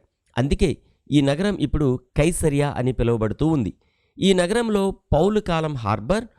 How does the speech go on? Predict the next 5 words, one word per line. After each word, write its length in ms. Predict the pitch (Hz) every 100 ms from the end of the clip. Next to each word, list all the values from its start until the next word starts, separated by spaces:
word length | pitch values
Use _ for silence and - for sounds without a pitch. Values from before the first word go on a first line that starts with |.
| _ _ -
అద్భుతమైన 680 | 135 151 190 196 175 151 127
రోమన్ 360 | 117 120 135
థియేటర్, 440 | 135 156 165 202 - _ _ _
ఇంకా 420 | - 220 220 127 - -
ఆనాటి 680 | 131 135 156 196 170 160 -